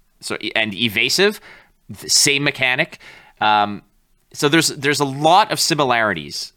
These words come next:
in the two. The game is, is, is essentially the same. The difference comes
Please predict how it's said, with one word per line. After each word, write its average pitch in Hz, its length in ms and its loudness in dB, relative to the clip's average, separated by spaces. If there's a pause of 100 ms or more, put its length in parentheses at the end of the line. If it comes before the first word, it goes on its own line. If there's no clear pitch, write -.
in 117 140 -4
the 113 80 0
two. 98 460 -2
The 123 80 2
game 180 320 -2
is, 135 120 -4
is, 127 200 -4
is 120 360 -4
essentially 151 440 -4
the 123 60 -4
same. 131 420 -2
The 110 100 -8
difference 156 500 -2
comes 135 380 -2